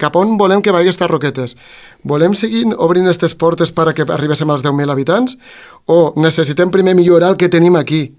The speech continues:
millorar interiorment la nostra ciutat per a que després pugui créixer?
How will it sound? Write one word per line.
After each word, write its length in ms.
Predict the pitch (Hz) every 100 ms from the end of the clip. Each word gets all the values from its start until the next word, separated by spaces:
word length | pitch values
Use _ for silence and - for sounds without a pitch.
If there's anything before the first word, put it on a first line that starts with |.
| _
millorar 360 | 156 156 160 214
interiorment 640 | 208 190 170 160 175 - - -
la 60 | 156
nostra 240 | 160 170 147
ciutat 460 | 151 131 156 - - -
per 140 | - 151
a 60 |
que 80 | 156
després 400 | 156 - 165 170
pugui 240 | 165 156 147
créixer? 400 | 143 135 135 127